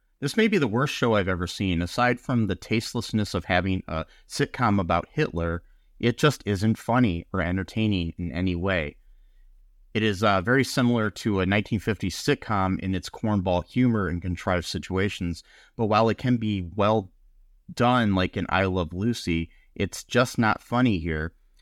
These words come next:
I think the show was based around the novelty, "Look, it's Hitler," uh, as a bumbling sitcom figure,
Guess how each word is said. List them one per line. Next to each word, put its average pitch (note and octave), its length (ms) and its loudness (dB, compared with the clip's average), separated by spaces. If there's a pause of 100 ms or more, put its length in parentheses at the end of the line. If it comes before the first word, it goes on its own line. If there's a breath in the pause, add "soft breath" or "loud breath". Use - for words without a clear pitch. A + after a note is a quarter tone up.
(140)
I G#2+ 160 2
think C3 300 -2
the D3+ 100 -4
show G#2 400 0
was F#2+ 240 -2 (480)
based A#2 380 2
around G#2 380 0
the F#2 80 0
novelty, F2+ 760 -2 (200)
"Look, F3+ 260 2
it's G#2 180 -2
Hitler," F#2 520 -2 (540)
uh, A2+ 300 0
as A2 180 0
a A2 60 -2
bumbling B2+ 720 2
sitcom - 680 -4
figure, D2+ 440 -6